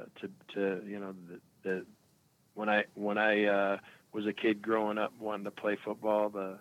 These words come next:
the team I wanted to play for was the Gophers. I mean, they, they, I, uh, I, there was no question about that. My, that was my first, uh, brush with, with, uh, being a fan, was being a fan of the Gophers. So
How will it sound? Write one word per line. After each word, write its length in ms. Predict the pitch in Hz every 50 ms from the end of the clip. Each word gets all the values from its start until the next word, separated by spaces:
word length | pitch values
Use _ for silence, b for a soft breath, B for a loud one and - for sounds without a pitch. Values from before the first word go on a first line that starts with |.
| - b b b b b b b b _ _ _
the 60 | -
team 280 | - - 110 110 110 113
I 60 | 110
wanted 300 | 110 110 110 110 107 -
to 40 | -
play 140 | 107 107
for 240 | 104 - - 117 110
was 160 | 107 107 101 -
the 60 | 107
Gophers. 460 | 98 101 104 113 107 - 101 92 90 - - -
I 60 | 92
mean, 160 | 95 98 92 95 98 101 107 95 95
they, 60 | 101 101
they, 120 | 95 92 87 - _ - -
I, 260 | 101 101 104 101 101 98
uh, 160 | 98 98 95 95 98 95 - _ b b b b b b b b b _ _ _ _ - 104
I, 300 | 98 98 95 95 95 95
there 120 | 104 107
was 100 | 107 104
no 140 | 104 107 104
question 420 | - - - 107 104 - - 104 104
about 300 | 95 98 98 92 - -
that. 260 | 98 95 92 104 110 _ _ _ -
My, 100 | 104 95
that 220 | 90 101 101 101 101
was 160 | 107 98 101
my 160 | 104 101 98
first, 440 | - - 120 107 98 - - - - 104
uh, 220 | 101 98 98 95 92 - b b b b b b b b b b _ _ _ _ _ _ -
brush 280 | - 120 113 - - -
with, 180 | 110 107 101 - - _ _ - 107
with, 180 | 104 104 101 101 - - -
uh, 280 | 104 101 98 98 98 95 - - 104
being 240 | 104 113 110 107 110
a 60 | 104
fan, 420 | - - 107 104 104 101 98 95
was 140 | 95 98 95 - _
being 160 | 101 101 98
a 40 | 95
fan 240 | - - 98 95 98
of 60 | 95
the 60 | 95
Gophers. 460 | 90 - 98 98 - - - - - - - -
So 80 | -